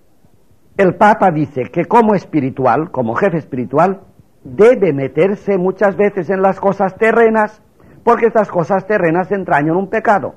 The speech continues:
la guerra, por ejemplo. ¿Está claro? Si aislamos las posibles pretensiones, hemos de pensar que teológicamente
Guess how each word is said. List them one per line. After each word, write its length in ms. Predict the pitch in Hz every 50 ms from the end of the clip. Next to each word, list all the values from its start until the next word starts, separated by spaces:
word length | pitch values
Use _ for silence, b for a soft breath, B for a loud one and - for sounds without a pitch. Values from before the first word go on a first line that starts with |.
| _ -
la 160 | 127 123 117
guerra, 320 | 110 120 110 98 104 92 82
por 120 | - 98 95
ejemplo. 380 | 92 - - - - _ _ _ _ _ _ _ _ - -
¿Está 140 | - - -
claro? 260 | - - - - - 160 - _ _ _ _ _ _ _ _ - - - _ _ _ - - - _ _ _ _ b b b b b b b b - _ _ - _ _ _ _ _ _ _ _ _ _ _ _ _ -
Si 180 | - - - 147
aislamos 580 | 131 131 131 202 226 226 220 220 196 - - - -
las 320 | 156 147 156 156 - - - _ _ _ -
posibles 560 | 151 143 - - 208 240 226 180 160 139 -
pretensiones, 840 | - 147 139 - 151 147 139 - 147 175 185 185 190 185 - - - _ _ _ _ _ _ _ _ _ _ _ _ _ _ _ _ _ _ _ _ _ _ _ _ -
hemos 240 | 170 180 202 214 202
de 80 | 208
pensar 400 | - 190 165 147 - 147 123 113
que 100 | - 139
teológicamente 800 | - - 185 196 196 151 - - 147 147 156 170 170 165 180 -